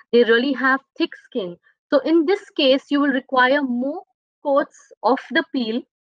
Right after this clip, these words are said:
to reach the depth, okay? Because this thicker skin has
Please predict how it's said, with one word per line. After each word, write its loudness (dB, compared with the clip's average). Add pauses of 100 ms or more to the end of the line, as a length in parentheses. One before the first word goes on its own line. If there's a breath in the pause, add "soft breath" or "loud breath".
(400)
to -2
reach 0
the 0
depth, -8 (140)
okay? -14 (500)
Because -6 (160)
this 0 (240)
thicker 0 (100)
skin -2
has 0